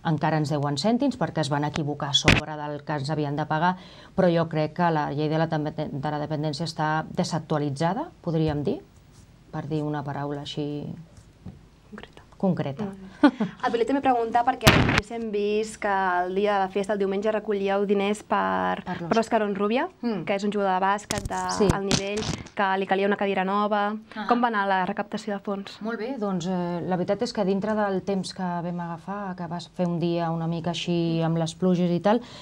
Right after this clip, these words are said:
Speaker 1: doncs vam recollir cinc-cents euros. I, bueno, ell està molt content, nosaltres també, perquè és un, una persona que té, un nen que té ba-, molta projecció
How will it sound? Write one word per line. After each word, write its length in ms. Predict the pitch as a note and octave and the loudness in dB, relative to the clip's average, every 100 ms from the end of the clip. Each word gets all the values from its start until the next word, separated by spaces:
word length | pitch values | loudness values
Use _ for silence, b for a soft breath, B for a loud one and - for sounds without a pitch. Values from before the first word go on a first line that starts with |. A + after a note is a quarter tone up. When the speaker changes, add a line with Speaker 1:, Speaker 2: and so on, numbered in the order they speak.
| B - | B 2
Speaker 1:
doncs 140 | F#3+ | 4
vam 140 | G3 | 4
recollir 360 | F#3+ A#3 B3+ F#3 | 4 4 4 2
cinc-cents 440 | F3+ E3 E3 D3+ D3+ | 2 0 0 0 2
euros. 480 | F3 F#3 D#3 - - B B B B B B - | 2 2 0 -4 -16 B B B B B B -6
I, 580 | F#3 E3+ D#3+ D#3+ D#3+ D#3 | 0 2 4 4 2 2
bueno, 300 | D#3+ D#3+ D#3+ | 2 2 2
ell 80 | D#3+ | 2
està 180 | D#3+ E3+ | 2 2
molt 140 | D#3+ D#3 | 0 2
content, 300 | D#3 G3 A3+ | 2 4 4
nosaltres 420 | G3 E3 D#3 D3 | 4 0 -2 -2
també, 480 | D#3 D3+ F#3+ G#3+ A3 | 0 2 2 2 0
perquè 220 | F3+ D#3+ | -2 -2
és 80 | D#3+ | -2
un, 100 | D#3 D3+ D3+ D3 | -2 -2 -4 -2
una 160 | D#3+ D#3 | -2 -2
persona 320 | E3 E3 E3 | -2 0 0
que 100 | E3+ | 0
té, 200 | E3+ E3 | 0 0
un 200 | F3 F3 | 4 6
nen 140 | F3 E3+ | 4 2
que 100 | F3 | 2
té 100 | E3 | 2
ba-, 180 | D#3+ - | 0 2
molta 520 | E3 D#3+ F3 F3 D#3 | 4 6 6 2 0
projecció 680 | D#3+ D#3 D3+ - F3 E3 | 0 -2 -2 -2 0 0